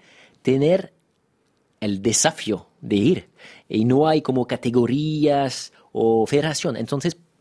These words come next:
cada persona, hombre o mujer, puede intentar de juntar al campeonato y de acabar la carrera. Y eso es bueno para atraer personas que no son conocidas, tal vez,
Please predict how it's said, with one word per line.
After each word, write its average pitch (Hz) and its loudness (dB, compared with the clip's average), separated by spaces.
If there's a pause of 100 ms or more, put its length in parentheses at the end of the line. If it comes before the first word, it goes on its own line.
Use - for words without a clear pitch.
(300)
cada 185 2
persona, 151 -2 (1040)
hombre 139 2
o 139 2
mujer, 123 -2 (440)
puede 113 2
intentar 117 -2 (800)
de 104 2
juntar 139 -2
al 120 -6
campeonato 113 -2 (360)
y 151 -8
de 107 0
acabar 101 -6
la 87 -10
carrera. - -14 (260)
Y 113 2
eso 151 0
es 123 0
bueno 123 0
para 117 -2
atraer 110 -2
personas - -8
que - -8
no 123 -4
son 170 -6
conocidas, 143 -4
tal 113 -4
vez, 104 -10